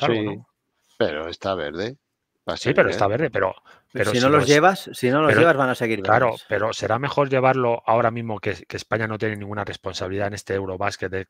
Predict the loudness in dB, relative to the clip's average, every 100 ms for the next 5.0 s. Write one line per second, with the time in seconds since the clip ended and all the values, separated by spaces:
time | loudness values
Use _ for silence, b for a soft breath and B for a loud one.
0 | -10 -10 -8 -10 -6 -4 -4 -4 -6 -6
1 | -4 -2 0 0 -2 -6 -12 -4 -4 -2
2 | -2 0 0 -2 -4 -6 -6 -6 -6 -6
3 | -8 -8 -8 -10 -8 -8 -6 -6 -6 -4
4 | -4 -4 -6 -6 -6 -6 -6 -6 -10